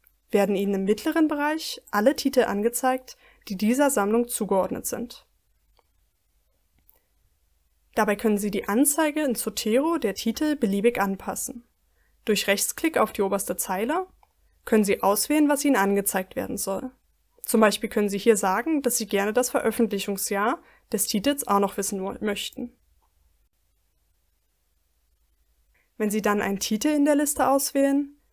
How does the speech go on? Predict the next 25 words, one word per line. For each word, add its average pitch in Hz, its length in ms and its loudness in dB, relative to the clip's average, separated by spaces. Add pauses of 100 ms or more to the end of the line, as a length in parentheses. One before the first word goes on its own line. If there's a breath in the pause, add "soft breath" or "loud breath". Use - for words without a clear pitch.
(140)
werden 208 200 4
Ihnen 196 120 0
rechts 262 360 0
die 220 120 -2
bibliografischen 202 800 0
Daten 208 400 0
für 233 180 0
die 240 100 -2
Literatur 247 520 0
angezeigt. 202 800 -8 (560)
Also 196 260 0
Titel, 285 640 2 (120)
Autor, 220 680 2 (420)
die 247 100 6
Informationen, 247 680 4
die 226 100 2
Sie 196 100 -6
später 262 340 0
benötigen, 208 680 -2 (260 soft breath)
um 214 180 4
die 226 100 6
Literatur 220 680 0
korrekt 202 380 -4
zu 277 160 0
zitieren. 226 540 -4